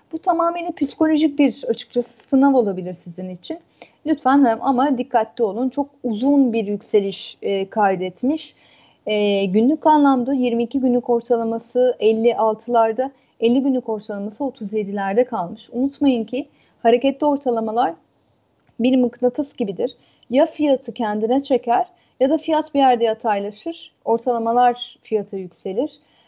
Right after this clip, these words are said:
Ee, bu konuyla ilgili hani bir bilanço gelsin, belki bilançodan sonra daha detaylı değerlendirme şansımız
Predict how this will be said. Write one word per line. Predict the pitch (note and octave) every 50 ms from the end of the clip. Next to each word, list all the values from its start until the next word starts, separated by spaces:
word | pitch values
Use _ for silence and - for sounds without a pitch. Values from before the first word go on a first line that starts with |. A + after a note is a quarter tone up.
| _ _ -
Ee, | G3+ G3+ G3 G3 G3 F#3+ F#3+ F#3+ F#3+ F#3+ F#3 F#3 F3+ - A1+ A1 - G1+ G1+ - - G1+ G1+ - _ _ _ _ _ - - -
bu | G#3+ A#3 A3+ A3+ A#3+ B3 D4+ C#4+
konuyla | - D#4+ D4+ C#4+ C4 B3 A#3+ B3 B3
ilgili | - D4 C#4 B3+ G#3 A3+ A#3 C4
hani | C#4 C4+ B3 A#3 A#3+ B3 B3 - _ _ _ _ _ _ _ _ _ - - -
bir | G#3+ A3 B3 C#4 B3
bilanço | D4 C#4+ D#4 D#4+ D#4 C#4+ D4 - B3+ A3
gelsin, | A3+ G#3+ G#3 G3+ G3+ - - D4 C#4
belki | C4+ C4 C4 C4+ - -
bilançodan | C4 B3 B3 B3 A3+ A#3 A#3+ A3 G#3+ G3+ G3 G3+
sonra | - - - G3+ A3 B3 A#3+ G#3+
daha | A3+ A#3 B3 G#3
detaylı | A3+ A3+ A3+ - A#3 G3+ G3 G3 G#3 A#3 C#4 C#4 C#4 - _ _ _ _ -
değerlendirme | A#3 A3+ A3 A3 A3 G#3 G3+ G3+ F#3 F#3+ G3+ G#3+ A3
şansımız | - - C4 A3 G3+ G3+ - - G3+ A3 C4 C#4 -